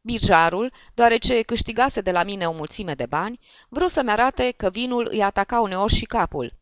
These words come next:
și intră cu noi într-o antică și foarte solidă construcție romană. Ghidului îi veni într-o zi ideea să susțină că vechii romani cunoșteau cât se poate de bine electricitatea și că o foloseau din plin.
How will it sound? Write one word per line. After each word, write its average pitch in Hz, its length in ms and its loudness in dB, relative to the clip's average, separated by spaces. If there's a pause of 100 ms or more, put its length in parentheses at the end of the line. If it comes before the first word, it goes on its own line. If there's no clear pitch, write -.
(160)
și 240 260 -2
intră 254 300 0
cu - 120 -8
noi 202 300 -4
într-o 160 260 -6
antică 214 600 -2 (180)
și - 140 -4
foarte 214 300 0
solidă 185 440 -2
construcție 170 600 -6
romană. 139 500 -4 (840)
Ghidului 226 720 -2 (180)
îi 226 140 -2
veni 226 320 0
într-o 190 220 -2
zi 185 200 -4
ideea 165 400 0
să - 140 -6
susțină 185 520 -6
că 156 140 -4
vechii 165 280 -6
romani 160 400 -4 (200)
cunoșteau 233 460 2
cât 247 180 -6
se 190 100 -2
poate 208 280 2
de 151 120 -4
bine 175 220 -6
electricitatea 151 1040 -2 (200)
și 294 360 -4
că - 80 -2
o - 40 4
foloseau 143 500 -2
din 175 160 -6
plin. - 340 -12